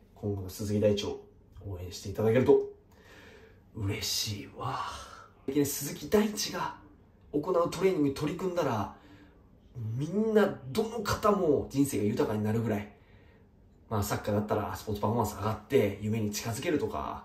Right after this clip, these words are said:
そういったサポートが本気でできるといいかなっていうふうに思ってるかな。うん、なんか、今まではさ、俺が、俺が、俺がっていう感じでやってきたけど、なんか今は、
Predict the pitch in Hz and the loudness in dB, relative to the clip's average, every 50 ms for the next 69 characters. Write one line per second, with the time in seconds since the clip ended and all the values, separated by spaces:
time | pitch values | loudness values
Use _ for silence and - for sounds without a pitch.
0 | - - - - - 104 107 110 107 - - - 113 104 104 - 107 - 123 117 | -18 -20 -20 -10 -4 -2 -2 -2 -2 -6 -4 -2 -2 0 0 -4 -4 -4 -4 -4
1 | - - 101 98 101 104 104 113 107 101 123 - 151 135 - 107 107 104 - 104 | -4 -4 -4 -2 -2 -2 -2 -2 -2 -2 0 2 2 2 2 0 -2 -2 -4 -4
2 | 101 101 104 107 104 - 104 - - - - 92 101 - - - - - - - | -4 -2 -2 -2 -2 -2 -6 -6 -6 -8 -10 -12 -14 -14 -14 -14 -14 -12 -12 -12
3 | - - - 98 107 117 123 117 - - - - - - - - - - - - | -14 -14 -8 -4 -2 -2 -2 -4 -8 -14 -20 -20 -20 -20 -20 -20 -20 -20 -20 -20
4 | - - - - - - - - - - - - - - - - - 104 110 120 | -20 -20 -20 -20 -20 -20 -20 -20 -20 -20 -20 -20 -18 -16 -14 -14 -14 -10 -6 -4
5 | 160 185 151 - - - - - - - - - - - - - - - - - | -4 -4 -4 -6 -6 -8 -10 -14 -20 -20 -20 -20 -20 -20 -20 -20 -20 -20 -20 -20
6 | - - - - - - _ _ _ - - - - - - - 123 123 127 160 | -20 -20 -20 -20 -20 -20 _ _ _ -20 -20 -20 -20 -20 -8 0 2 4 4 4
7 | 147 113 107 - - 107 104 101 101 - - - 110 117 120 135 131 120 127 139 | 4 4 2 0 -2 -2 -2 -2 -4 -6 -4 -2 -2 0 2 2 2 2 4 4
8 | 135 139 127 127 123 123 135 139 139 139 - - - - - - - - 104 - | 4 4 2 0 -2 -2 -2 -2 -2 -4 -6 -14 -18 -18 -16 -16 -14 -14 -14 -14
9 | - - - - 104 104 - - 123 120 - 110 104 - - - - - 55 - | -14 -12 -10 -8 -8 -10 -10 -8 -8 -4 -4 -4 -6 -6 -8 -6 -4 -4 -4 -4
10 | - - 156 156 156 - 175 185 165 123 107 101 - - - | -2 -2 -2 0 0 -2 0 2 2 2 2 2 0 -4 -8